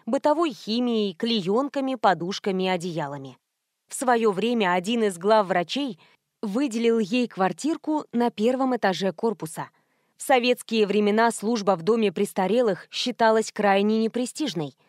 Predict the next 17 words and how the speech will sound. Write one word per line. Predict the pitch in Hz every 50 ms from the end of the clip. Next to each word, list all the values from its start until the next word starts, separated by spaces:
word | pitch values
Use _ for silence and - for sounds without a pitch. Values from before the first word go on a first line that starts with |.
| _ _ _ _ - -
Оклады | 269 269 - 277 311 330 262 240 226
здесь | 165 156 214 208 180
были | 185 233 254 226 185
копеечными, | - 190 180 165 - 247 277 294 277 - - 262 254 254 254 233 - - _ _ _ _ _
и | - 277
начальство | 269 262 269 - - 349 349 330 - - 226 233
удерживало | 233 233 214 180 254 269 247 185 208 190 185 185 185
сотрудников | 170 - 190 185 - 285 320 240 202 165 - 175 170 - - _ _ _ _ _ _
при | - 269 240 -
помощи | - 226 262 285 311 - - 311
служебного | 285 - - 269 226 160 185 180 156 175 180 165 185
жилья. | 165 196 202 185 156 165 143 - _ _ _ _ _ _ _ _ _ _ _ _ _
Роза | - 240 262 294 311 285 208 269
и | 269 269 247
сейчас | - - 277 - - 311 311 285 -
тут | - - 196 175 -
обитает. | 190 175 196 - - 220 190 165 151 - -